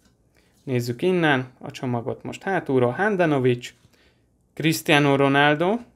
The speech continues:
hoppá, Juve mezben még, ugye, egy Elmas, majd utána Lipcse logó, az se rossz, Pedri, Kroos, Liverpool logó, nagyon jönnek a logók,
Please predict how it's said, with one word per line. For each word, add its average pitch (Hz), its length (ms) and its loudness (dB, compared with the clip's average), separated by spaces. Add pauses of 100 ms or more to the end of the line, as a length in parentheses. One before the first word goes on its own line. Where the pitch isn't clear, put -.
(180)
hoppá, 139 480 -8
Juve 123 260 -4
mezben 135 440 -4
még, 208 240 -6
ugye, 147 280 -2 (680)
egy 120 240 -6
Elmas, 165 680 0 (600)
majd 143 280 0
utána 143 360 0
Lipcse 143 420 2
logó, 165 460 2
az 139 160 -4
se 160 200 -2
rossz, 196 340 -2 (460)
Pedri, 180 600 2 (260)
Kroos, 170 580 2 (300)
Liverpool 170 760 0
logó, 127 380 2
nagyon 139 280 -2
jönnek 135 340 -4
a 131 40 -4
logók, 135 380 0